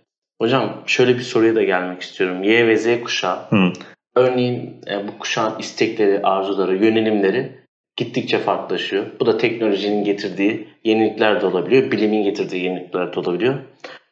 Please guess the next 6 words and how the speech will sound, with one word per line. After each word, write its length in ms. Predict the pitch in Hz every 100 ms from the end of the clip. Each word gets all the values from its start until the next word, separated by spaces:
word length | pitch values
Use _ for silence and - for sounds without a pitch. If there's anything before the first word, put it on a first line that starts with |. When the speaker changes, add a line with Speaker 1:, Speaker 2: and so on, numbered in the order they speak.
| _ _
Speaker 1:
Şimdi 460 | - 131 127 139 123
bu 100 | 127
gençlerin 540 | 127 127 - 123 120
gelecekteki 840 | 110 107 107 117 - 104 - 127 127
mimarlık 680 | 107 110 107 107 113 110 107
eğitiminde 720 | 101 101 - 101 98 95